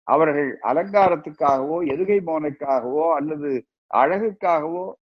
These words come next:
எழுத்தை பயன்படுத்தாத ஒரு சிந்தனையாளர், கருத்தாளர். அப்படிப்பட்ட நிலையில "ஆருயிர் காதலி நாகம்மாள்" என்று சொல்லுகிறார்.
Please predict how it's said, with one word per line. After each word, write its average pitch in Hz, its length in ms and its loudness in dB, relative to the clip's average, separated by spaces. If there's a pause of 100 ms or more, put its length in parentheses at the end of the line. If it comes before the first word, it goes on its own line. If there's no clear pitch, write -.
(380)
எழுத்தை 160 520 -6
பயன்படுத்தாத 143 1080 -2 (360)
ஒரு 139 200 -4
சிந்தனையாளர், 127 760 -2 (720)
கருத்தாளர். 127 600 0 (480)
அப்படிப்பட்ட 196 680 0
நிலையில 156 640 -2 (640)
"ஆருயிர் 247 720 -2
காதலி 185 480 -4
நாகம்மாள்" 139 560 -4 (300)
என்று 156 200 -10
சொல்லுகிறார். 113 500 -8